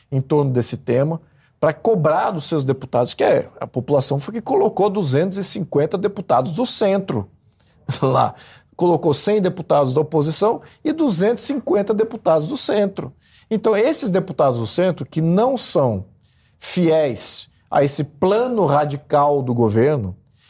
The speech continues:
e também não são fiéis a qualquer, eh, agenda política que está comandando hoje o S T F, lembrando que muito disso que o S T F tá julgando e tá colocando como sendo, "Ah,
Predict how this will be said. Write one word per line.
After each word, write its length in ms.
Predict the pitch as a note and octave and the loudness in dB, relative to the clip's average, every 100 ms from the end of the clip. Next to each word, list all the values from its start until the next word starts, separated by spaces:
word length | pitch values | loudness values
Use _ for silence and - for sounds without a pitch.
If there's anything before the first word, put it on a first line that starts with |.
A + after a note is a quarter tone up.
| - | -4
e 80 | D3 | -4
também 420 | - F3+ E3+ B3 | 0 2 2 2
não 220 | A3+ A#3+ | 2 0
são 260 | G#3+ - G3+ | 0 0 0
fiéis 720 | F3+ E3 C#3+ A#2 G#2 - - _ _ _ _ _ | 0 0 2 2 0 -6 -12 _ _ _ _ _
a 120 | - C#3+ | -2 0
qualquer, 600 | F3 D#3 - G#3+ A3 A3+ _ _ - | 0 0 2 2 2 -4 _ _ -2
eh, 540 | E3 D#3 D3+ D3 D3 - - - - | 2 4 2 2 -2 -6 -20 -12 0
agenda 560 | D3+ B2+ C#3+ C4 A#3+ F3 | 0 2 0 0 0 -2
política 760 | E3+ D3 F3 - - A2 F2+ _ _ _ | 0 0 0 -4 -6 -6 -6 _ _ _
que 80 | D3 | -6
está 200 | - D3+ | -2 -2
comandando 680 | - D#3+ C#3+ C3+ E3+ D#3+ D3+ | 0 2 2 2 2 2 2
hoje 200 | C#3+ B2 | 2 2
o 40 | |
S 120 | A2 | 0
T 80 | A2+ | 0
F, 180 | D3+ D#3+ | 0 0
lembrando 560 | C#3 G#3+ A3 D#3 G#2 - _ _ _ - | 0 2 2 2 0 -10 _ _ _ -6
que 100 | C3 | -2
muito 400 | B2+ G3 - F3 | 2 2 0 -2
disso 320 | D#3 D3+ - | -2 -2 -4
que 120 | D3+ | -2
o 180 | C3 B2 | 0 2
S 180 | A#2+ - | 2 2
T 100 | B2+ | 0
F 180 | G#2 | 0
tá 120 | - A#2+ | 0 0
julgando 680 | G#2+ G#2 A2+ D3 G#3+ A2 - _ | 0 0 2 2 2 -4 -10 _
e 60 | F3 | -8
tá 140 | - | -6
colocando 640 | - C#3+ A#2 - C#3+ F3 C3 | -2 0 0 0 0 2 0
como 220 | C#3+ B2 | -2 -2
sendo, 360 | - C#3 C3+ D3+ | -2 -2 2 2
"Ah, 280 | G3 C#3+ | 2 -2